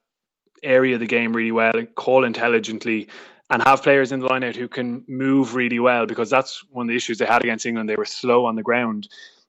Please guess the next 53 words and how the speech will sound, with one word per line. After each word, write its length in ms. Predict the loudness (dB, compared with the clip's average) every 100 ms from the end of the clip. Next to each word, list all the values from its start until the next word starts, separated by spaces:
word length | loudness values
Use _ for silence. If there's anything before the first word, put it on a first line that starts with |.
| _
And 120 | 2 2
that's 120 | 4
probably 160 | 2
something 240 | 2 -2 0
we 120 | 2
actually 220 | 2 -2
missed 260 | -4 -4 -2
in 60 |
our 80 | -2
podcast 460 | 2 0 0 -2 2
last 260 | 0 0
week. 180 | -6 -8
We 120 | -6
didn't 220 | -2 -2 0
really 240 | 0 2
analyse, 560 | 0 2 0 -2 -8 -18 _ _ _ _ _ _ _ -2
um, 520 | 0 0 -4 -6 -10 -6
Jean 260 | 2 4 6
Klein's 300 | 4 4 2
contribution 460 | 0 0 -4 -6
to 80 | -6
that. 180 | -8 -4
He 80 | -4
was 100 | -2
very 400 | 2 4 6 4
slow 220 | 2 2
on 80 | 2
the 60 |
ground. 340 | 4 4 4 0
They 80 | 0
didn't 280 | 0 0 -6 _ -2
actually 280 | 0 0 2
lift 280 | 2 2
him 140 | 0 2
once. 280 | 2 0 -6
He 80 | -4
didn't 200 | -2 0
jump 280 | 0 0
a 40 | -2
single 260 | 0 0
time 200 | 2 0
to 80 | 0
claim 220 | -2 -2
the 80 | -2
ball 380 | 4 4 4 0 _ _ -8
because 240 | 0 0
he's 140 | 2 0
such 180 | 0
a 60 | 0
heavy, 320 | 0 2 2
bulky 340 | 2 0 0 0
lock. 360 | 2 0 -6
So 340 | -2 0 0